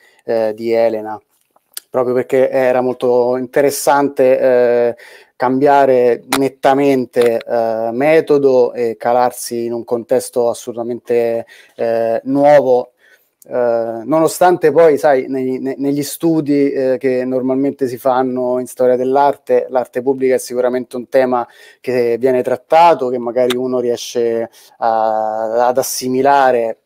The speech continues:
per sentito dire, attraverso magari anche i racconti di altri colleghi artisti. Eh, ben diverso però appunto è inserirsi in quelle dinamiche, eh, però avendo in realtà poi una pratica artistica ben diversa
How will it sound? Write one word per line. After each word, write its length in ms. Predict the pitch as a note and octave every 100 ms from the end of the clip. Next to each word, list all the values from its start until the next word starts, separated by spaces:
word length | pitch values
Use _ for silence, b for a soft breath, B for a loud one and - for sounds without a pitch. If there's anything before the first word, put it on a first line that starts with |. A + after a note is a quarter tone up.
| _
per 120 | C3 -
sentito 480 | C3 A#2 B2 A#2
dire, 460 | A#2 D#3+ E3 C3+ A#2+
attraverso 520 | A2+ A#2+ A#2+ A#2 -
magari 380 | A#2 A#2+ A#2 A2 _ -
anche 280 | A#2 -
i 40 | A#2
racconti 500 | G#2+ - A#2+ A2 A2
di 100 | A2+
altri 580 | A2 - A2 A2 A2 G#2+ b b b
colleghi 400 | A#2 A2 A#2 A2+
artisti. 600 | A2+ - A2+ - - A2+ b b b b
Eh, 260 | C#3+ C3
ben 220 | B2+ F3+ G3
diverso 420 | G3 E3 - D3
però 220 | D3+ C#3
appunto 500 | C3 C#3 C#3 D3+ B2+
è 200 | C3 B2+
inserirsi 960 | B2+ A#2+ C3 C#3 D3 D3 - C3 B2 A#2 b b
in 120 | C#3
quelle 280 | C#3 E3+ D#3+
dinamiche, 1040 | D#3+ D3+ C3+ C#3+ C#3+ D3+ D#3 D#3 B2+ B2
eh, 80 | A#2
però 360 | - D#3 B2 D#3
avendo 380 | A#2+ B2+ A#2+ A#2+
in 160 | A2+ A2+
realtà 420 | A#2+ B2 - A#2+
poi 160 | B2 A#2+
una 160 | A#2
pratica 380 | A#2+ B2 A#2+ B2
artistica 500 | B2+ B2+ A2+ B2 A2+
ben 380 | A2+ B2 C3+ B2+
diversa 640 | A#2 A#2 A#2 - - G#2+